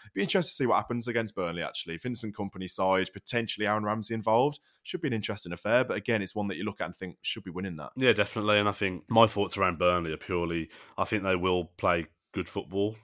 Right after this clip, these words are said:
Speaker 2: um, and I think they'll, in the early, early stage of the season, I think they'll look to have a, a lot of possession. I think that's how he wants to play Kompany. I think he might have to adapt that though when he comes up against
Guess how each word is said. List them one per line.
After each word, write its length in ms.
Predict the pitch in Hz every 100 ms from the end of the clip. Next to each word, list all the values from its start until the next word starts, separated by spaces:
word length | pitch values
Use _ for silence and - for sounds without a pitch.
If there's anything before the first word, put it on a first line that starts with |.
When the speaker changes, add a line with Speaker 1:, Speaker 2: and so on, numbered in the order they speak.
| -
Speaker 2:
um, 280 | 85 82 80
and 80 | 82
I 40 |
think 140 | 95
they'll, 280 | 82 85 82 - - -
in 120 | 87 90
the 100 | 90
early, 260 | 90 87 98
early 240 | 92 90
stage 340 | - 90 85
of 60 | 82
the 80 | 85
season, 360 | - 90 95
I 40 | 98
think 180 | 92 80
they'll 300 | 87 80 _ _ _ _ _ -
look 180 | 95 -
to 100 | 95
have 100 | 85
a, 140 | 85 80
a 80 | 90
lot 140 | 87
of 80 | 80
possession. 480 | 85 85 85 98 98
I 60 | 90
think 160 | 92
that's 160 | 82 -
how 160 | 87 82
he 80 |
wants 220 | 82 80 -
to 80 |
play 180 | 82 85
Kompany. 460 | 82 92 90 101 101
I 480 | - - - _ -
think 160 | 107
he 100 | 113
might 420 | 107 110 107 107 104
have 220 | 107 -
to 100 | 104
adapt 320 | 101 107 107
that 180 | 117 104
though 180 | 120 123
when 140 | 110
he 80 | 104
comes 240 | 110 101
up 120 | 101 110
against 500 | 104 110 92 -